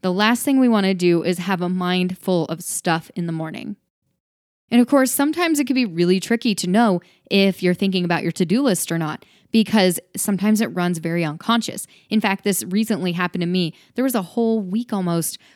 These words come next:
where I felt like I really didn't get anything done. I felt like I was incredibly busy, but I didn't feel like I got much done. I still did my morning stuff,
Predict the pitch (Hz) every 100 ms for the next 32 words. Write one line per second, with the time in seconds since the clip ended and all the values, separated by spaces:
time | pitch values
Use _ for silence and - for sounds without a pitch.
0 | - 202 196 185 185 185 202 208 208 180
1 | 160 165 170 175 - 170 170 165 160 160
2 | 165 151 175 214 190 190 185 165 - 170
3 | - 202 208 269 254 175 175 226 254 -
4 | _ - 208 196 196 196 - 196 185 190
5 | 170 165 - 170 - - 185 160 _ -
6 | - 233 - - 214 226 233 185 180 175
7 | 185 - _ _ _ - 185 175 180 180
8 | 175 180 175 - - 175